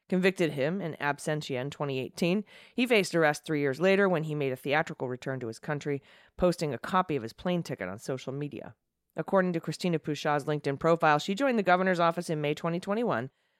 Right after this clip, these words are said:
after her time as director of a nonprofit focused on empowering youth through education and professional development opportunities based in Tbilisi. She also lists experience as a campaign strategist for a Georgian opposition party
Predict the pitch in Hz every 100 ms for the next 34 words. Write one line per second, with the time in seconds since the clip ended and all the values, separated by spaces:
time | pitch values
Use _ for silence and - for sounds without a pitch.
0 | _ - 175 180 185 208 202 180 165 165
1 | 180 175 170 165 151 165 170 185 160 160
2 | 160 135 160 - - 185 190 226 - 185
3 | 175 175 170 175 175 170 160 160 - _
4 | _ _ - 151 - 185 214 214 185 165
5 | 180 170 127 123 147 151 170 170 151 151
6 | 104 107 107 107 101 139 104 104 107 -
7 | 117 123 - 135 147 143 143 - - -
8 | _ _ _ _ _ _ 170 170 175 170
9 | 185 175 165 165 - 180 175 175 170 151
10 | 175 156 165 160 - 160 156 170 - 160
11 | 151 151 147 151 143 151 156 214 240 170
12 | 139 110 -